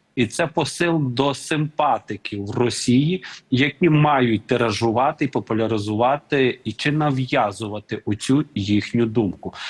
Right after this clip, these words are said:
Бо всі, хто, скажімо, тверезо мислячі, або ті, хто є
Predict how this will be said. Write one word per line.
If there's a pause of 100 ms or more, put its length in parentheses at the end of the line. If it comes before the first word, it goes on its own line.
(300)
Бо
всі,
хто,
скажімо,
тверезо
мислячі,
або
ті,
хто
є